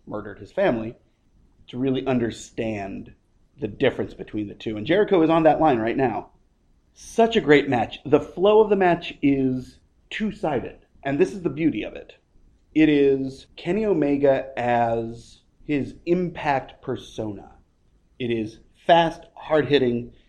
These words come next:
and it's Jericho stepping him out of that and bringing him to his style that he is working, this brawl, this tough, tight, smart work. And the, the match is actually told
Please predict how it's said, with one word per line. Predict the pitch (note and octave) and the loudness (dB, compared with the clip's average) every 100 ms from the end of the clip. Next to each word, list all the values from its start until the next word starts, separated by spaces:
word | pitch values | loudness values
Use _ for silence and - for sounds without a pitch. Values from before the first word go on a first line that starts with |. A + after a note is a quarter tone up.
| _ - | _ -6
and | C#3+ B2+ | -2 -2
it's | B2+ | -4
Jericho | B2 G#3 A3 E3 A2+ | 0 0 2 0 -2
stepping | - - - A3 A3 A3 | -4 -18 -4 -2 0 -2
him | G#3 | -4
out | F#3+ F#3 | -6 -6
of | B2 | -8
that | G2+ - - _ _ _ | -10 -12 -16 _ _ _
and | C#3 C3 | -4 0
bringing | D#3+ G3 E3+ | 0 0 -2
him | E3 | -2
to | C#3 | -6
his | A#2 - A#3+ A#3+ | -8 -4 -6 -6
style | - G2+ F2 | -8 -6 -6
that | - | -10
he | - F3 | -4 -2
is | C3 | 0
working, | B2 A#2+ - - | 0 -4 -6 -18
this | A2+ - | -20 -20
brawl, | - C3+ C#3 C3 B2+ - - - | -8 -2 2 2 0 -6 -16 -8
this | A#2 - - _ | -8 -8 -18 _
tough, | - D#3+ D3 - _ _ - | -2 0 0 -2 _ _ -16
tight, | - B2+ B2 - - _ _ _ | -6 -4 -4 -8 -20 _ _ _
smart | - - - C#3 C#3+ C3 G#2+ - _ _ _ - | -20 -20 -12 -2 2 2 2 -6 _ _ _ -10
work. | A2+ A2 - - - - - _ _ - - | -6 -6 -8 -20 -20 -20 -20 _ _ -16 -2
And | D3+ C#3 B2+ | 0 2 0
the, | B2+ B2 - _ _ _ | 0 -2 -10 _ _ _
the | - | -6
match | C#3+ A3+ F3 | -2 -2 -2
is | D3+ | -4
actually | E3+ - A#2+ A2+ | -4 -8 -8 -10
told | - C4+ D4 F#2+ - - | -4 -2 -2 -4 -12 -20